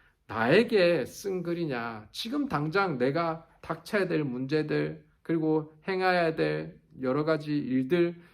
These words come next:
이것에 대해서 어떻게 나침판이 되고 알려주는 정보가 될 수 있는. 맞아, 성경은 우리의 구원과 저 멀리 있는 것과는 관계되어 있지만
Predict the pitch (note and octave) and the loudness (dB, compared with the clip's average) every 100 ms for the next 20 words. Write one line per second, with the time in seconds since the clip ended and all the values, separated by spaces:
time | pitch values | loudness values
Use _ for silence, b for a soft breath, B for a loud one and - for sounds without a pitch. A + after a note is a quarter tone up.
0 | B A3+ C4 C#4+ - F#3+ D#3+ D#3 C#3+ F3 | B -4 0 0 2 4 4 2 -2 -2
1 | F3 F#3+ B2 A#2+ F#3+ F#3 F3 D3 C3 A#2+ | -4 -2 -2 -2 -6 -4 -2 -2 -4 -4
2 | D3 D3+ G#2+ - b b - G3+ A3 E3+ | -2 -2 -2 -6 b b 0 4 4 2
3 | D3 C3+ B2+ C#3 F3 C#3 A#2+ A#2+ G#2+ F#2+ | -2 -2 -4 -2 0 0 0 -4 -8 -14
4 | - A2+ C3+ G3 F#3+ - G3 G3 A#3+ B3 | -16 0 4 6 4 0 0 4 6 6
5 | F#3+ B2 B B B B C3+ F#3+ - - | 4 0 B B B B 2 6 6 4
6 | C#3+ E3+ A#3 A#3+ F3+ A#2+ - A3 G3 G#3 | 4 6 8 6 4 4 -4 -6 -4 -2
7 | A3+ C#4 C#4+ D4 D4 C4 A#3+ F#3+ F#3+ A3+ | 2 2 2 2 2 2 2 2 2 2
8 | E3+ B2 - - D#3+ G#3+ A3 G#3 E3+ - | 0 -2 -10 -2 -2 2 4 4 4 0
9 | D3+ D#3+ E3 G#2+ | -4 -2 -2 -2